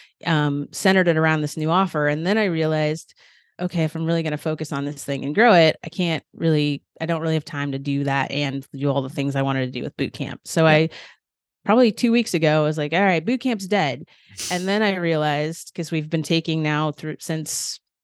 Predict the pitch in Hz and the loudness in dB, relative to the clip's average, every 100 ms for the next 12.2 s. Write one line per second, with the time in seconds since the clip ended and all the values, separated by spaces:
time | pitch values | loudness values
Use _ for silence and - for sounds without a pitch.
0 | _ 151 135 170 160 156 - - 165 151 | _ -6 -2 2 4 4 0 -2 0 0
1 | 147 - 139 139 139 143 147 147 143 156 | -2 -4 -2 0 0 0 -2 -4 -4 -4
2 | 151 147 143 139 135 143 - 165 170 160 | -4 -4 -4 -2 -4 -6 -4 -2 0 0
3 | 151 156 151 151 143 139 - - 151 147 | 2 2 0 -4 -4 -4 -8 -6 -6 -2
4 | 233 240 240 160 151 - - - 160 160 | 2 4 4 2 2 -2 -14 -6 0 2
5 | 165 208 208 165 160 - 151 147 147 - | 4 6 6 6 4 0 -2 -2 -6 -14
6 | - - - 180 208 233 220 190 - - | -20 -14 -8 -2 2 2 2 -2 -4 -2
7 | 160 147 139 143 139 160 - 139 139 - | -2 0 -2 -4 -4 -6 -4 -4 -4 -10
8 | - 139 131 - - - - 151 _ _ | -4 -2 -2 -4 -4 -2 -2 -6 _ _
9 | - 165 202 208 233 220 - - 269 294 | -2 2 2 4 2 0 -2 2 2 4
10 | 277 214 214 185 175 190 180 190 190 175 | 4 4 4 2 2 2 2 2 2 2
11 | 147 143 123 156 160 156 151 220 262 220 | 0 -2 -4 -6 -4 -4 -2 2 4 4
12 | 185 180 | 2 -6